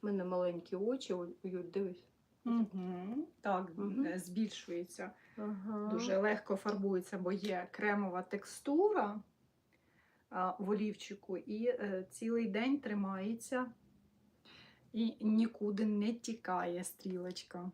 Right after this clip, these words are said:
Speaker 1: А ти її ще попробуй змить. Ти її
Speaker 2: Да.
Speaker 1: ще попробуй змить. Тому довіряю Мері Кей, люблю ті макіяжі, тому що вони тебе не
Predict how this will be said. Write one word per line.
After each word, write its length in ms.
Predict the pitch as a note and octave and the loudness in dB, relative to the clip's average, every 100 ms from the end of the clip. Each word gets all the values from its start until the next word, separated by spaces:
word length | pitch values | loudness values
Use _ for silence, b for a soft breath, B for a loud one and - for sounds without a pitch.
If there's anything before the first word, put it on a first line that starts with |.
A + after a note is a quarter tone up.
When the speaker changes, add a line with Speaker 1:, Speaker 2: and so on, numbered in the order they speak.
| _ | _
Speaker 1:
А 120 | - G#3+ | -6 0
ти 140 | A#3 | 2
її 180 | A3+ G#3+ | 2 2
ще 160 | - | 2
попробуй 460 | G#3 A#3 A3 G#3+ A3+ | 2 4 2 2 2
змить. 340 | G3+ G3 F3+ - _ b b b b b b _ _ | 2 0 -2 -12 _ b b b b b b _ _
Ти 60 | A3 | 0
її 300 | A#3 B3 G#3 F#3 | 2 2 2 0
Speaker 2:
Да. 40 | |
Speaker 1:
ще 240 | F#3+ B3+ | -2 -2
попробуй 580 | D#4+ B3 A3 A3+ G#3+ G#3 | -2 -2 0 0 2 0
змить. 500 | G3+ F#3 F3 F3 - _ - | 0 -4 -8 -10 -16 _ -6
Тому 360 | G#3+ G#3+ G3+ - _ - | -2 0 0 -4 _ 0
довіряю 680 | G3+ G#3 G3 F#3 F3 F3 F3+ _ _ _ _ _ _ - | 4 6 6 4 2 0 -4 _ _ _ _ _ _ -4
Мері 240 | F#3+ G3 | 2 2
Кей, 460 | G3 A#3 C4+ C#4 F#3 | 4 4 6 4 2
люблю 500 | F#3 F#3 F#3 F3 - _ | 0 0 0 -2 -8 _
ті 120 | - | -2
макіяжі, 640 | G3 F#3+ F#3+ G#3+ A3 A#3+ G3 | 0 0 -2 0 2 4 2
тому 300 | - F#3+ G3 | 0 -2 -2
що 160 | - | -2
вони 220 | F3+ F#3 G3 | -4 -2 -2
тебе 300 | G3 F3 F#3 | -2 -2 -2
не 360 | F#3 F#3+ G3+ | -2 0 -2